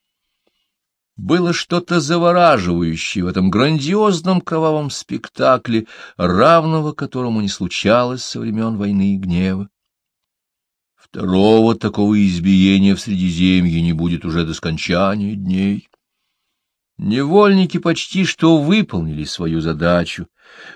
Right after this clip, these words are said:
Войско Перьеруких терзало их повозки, точно псы кабанов, терзало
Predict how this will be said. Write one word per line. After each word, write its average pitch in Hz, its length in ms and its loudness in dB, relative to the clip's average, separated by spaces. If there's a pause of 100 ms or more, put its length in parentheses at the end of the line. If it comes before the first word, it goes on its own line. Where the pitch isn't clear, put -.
Войско 170 520 2
Перьеруких 104 640 4
терзало 113 600 2
их 131 220 -2
повозки, 151 600 -2
точно 90 280 -4
псы - 300 -2
кабанов, 101 760 -2
терзало 110 840 2